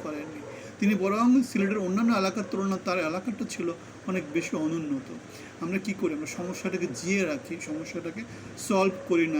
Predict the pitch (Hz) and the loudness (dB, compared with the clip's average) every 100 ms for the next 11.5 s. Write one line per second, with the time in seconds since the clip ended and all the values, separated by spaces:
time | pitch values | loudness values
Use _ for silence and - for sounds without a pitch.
0 | 151 156 254 247 240 - 202 185 170 151 | -2 2 6 6 4 0 -2 0 0 -2
1 | 160 165 - 180 151 143 - 185 151 139 | -4 -6 -4 -4 -2 -6 -4 -4 -4 -6
2 | 139 156 - - - - - - - - | -8 -8 -8 -10 -10 -12 -14 -16 -16 -14
3 | - - - - - - - 180 180 196 | -14 -14 -16 -14 -12 -12 -6 2 4 6
4 | 226 233 226 233 - 190 190 190 - 214 | 6 6 6 4 4 2 0 -2 -2 -4
5 | - 190 180 175 170 170 180 175 151 147 | -2 -2 -2 -4 -4 -4 -6 -6 -6 -6
6 | 151 151 160 - - - - 208 196 277 | -8 -8 -10 -10 -12 -14 -2 2 6 8
7 | 302 302 226 233 - 190 196 202 202 190 | 8 8 6 2 2 0 0 0 0 -4
8 | 175 233 233 220 196 208 - 185 190 170 | 0 2 4 2 0 -2 0 2 2 0
9 | 165 175 175 - 190 - - - - 240 | -6 -4 -6 -2 -4 -4 -12 -10 2 4
10 | 339 254 208 196 - 190 - 175 170 170 | 6 4 4 2 0 -2 -2 -2 -2 -4
11 | 160 175 - 156 | -4 -6 -8 -8